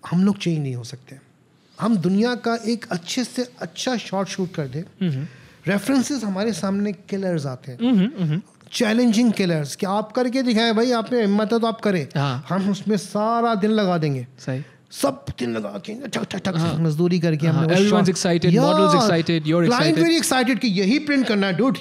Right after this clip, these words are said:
Speaker 1: यही
Speaker 2: हाँ,
Speaker 1: करना है।
Speaker 2: हाँ।
Speaker 1: एंड में क्या हुआ?
Speaker 2: हाँ।
Speaker 1: अगर आपको यही करना था, तो जिस, फिर आपने इतनी मेहनत उस पर क्यों करवाई?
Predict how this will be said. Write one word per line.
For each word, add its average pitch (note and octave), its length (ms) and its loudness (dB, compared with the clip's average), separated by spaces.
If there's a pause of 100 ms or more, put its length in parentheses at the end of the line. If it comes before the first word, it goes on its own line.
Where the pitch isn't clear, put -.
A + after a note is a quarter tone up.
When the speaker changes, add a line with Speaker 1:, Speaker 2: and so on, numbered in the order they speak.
Speaker 1:
यही A3+ 140 4
Speaker 2:
हाँ, - 80 2
Speaker 1:
करना G3 180 2
है। C3+ 200 -8
Speaker 2:
हाँ। C3+ 180 -4 (460)
Speaker 1:
एंड A#3 260 2
में A3 120 2
क्या G3 140 0
हुआ? F3+ 220 -2 (960)
Speaker 2:
हाँ। - 200 -14 (380)
Speaker 1:
अगर E3 460 -6
आपको F3 180 -2
यही D#3+ 220 0
करना G3 300 0
था, G3+ 140 -2
तो G3 120 -2
जिस, F3 280 -4
फिर F#3+ 180 -4
आपने F#3 220 -4
इतनी F#3+ 220 -4
मेहनत F3 180 -2
उस E3+ 180 -8
पर D#3+ 100 -14
क्यों C#3 160 -12
करवाई? C3+ 220 -14